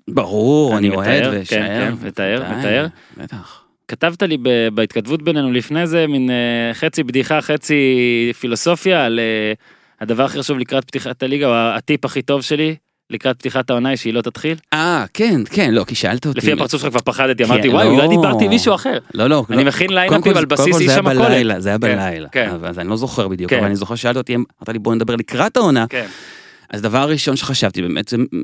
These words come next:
Speaker 1: כאילו, אין שום צורך להתחיל אותה עכשיו.
Speaker 2: אתה אומר שעכשיו אנחנו בשבוע שכ-, כאילו, לקראת, מצפים, מחכים והכל, וזה אף פעם לא יהיה כמו שאנחנו, מה שאנחנו חושבים, לשם
Speaker 1: זה,
Speaker 2: אתה לוקח את
Speaker 1: זה
Speaker 2: זה?
Speaker 1: גם יפה, אבל לא.
Speaker 2: אוקיי.
Speaker 1: אני,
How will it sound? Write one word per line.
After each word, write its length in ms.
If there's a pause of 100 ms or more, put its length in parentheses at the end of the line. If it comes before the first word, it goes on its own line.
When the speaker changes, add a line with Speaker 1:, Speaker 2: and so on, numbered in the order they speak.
Speaker 1:
כאילו, 160 (520)
אין 140
שום 160
צורך 200
להתחיל 220
אותה 140
עכשיו. 360
Speaker 2:
אתה 140
אומר 200
שעכשיו 380
אנחנו 280
בשבוע 600
שכ-, 240 (160)
כאילו, 160
לקראת, 500
מצפים, 560
מחכים 560
והכל, 300
וזה 200
אף 60
פעם 180
לא 40
יהיה 100
כמו 180
שאנחנו, 480
מה 100
שאנחנו 220
חושבים, 280
לשם 360 (180)
Speaker 1:
זה, 60
Speaker 2:
אתה 140
לוקח 260
את 60
Speaker 1:
זה 60
Speaker 2:
זה? 80
Speaker 1:
גם 260
יפה, 280
אבל 160
לא. 260
Speaker 2:
אוקיי. 420
Speaker 1:
אני, 360